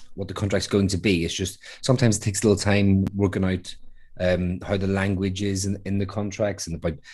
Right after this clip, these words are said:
roster bonuses and workout bonuses and stuff like that. But, uh, yeah, it's a standard contract coming in at thirteen point seven million over the duration of the four years. Um, so it only counts for, uh,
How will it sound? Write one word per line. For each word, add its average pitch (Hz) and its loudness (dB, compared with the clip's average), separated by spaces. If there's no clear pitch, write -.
roster 95 2
bonuses 92 4
and 82 -4
workout 95 2
bonuses 95 0
and 80 -6
stuff - -8
like 85 -6
that. 92 2
But, 87 2
uh, 107 8
yeah, 120 6
it's 107 2
a 107 0
standard 131 0
contract 101 -2
coming 107 0
in 101 2
at 95 -2
thirteen 107 -2
point 95 -2
seven 98 2
million 98 4
over 98 -2
the 92 -4
duration 95 -4
of 85 -6
the 85 -8
four 95 0
years. 92 0
Um, 87 0
so 110 0
it - 6
only 123 8
counts 104 0
for, 98 2
uh, 90 2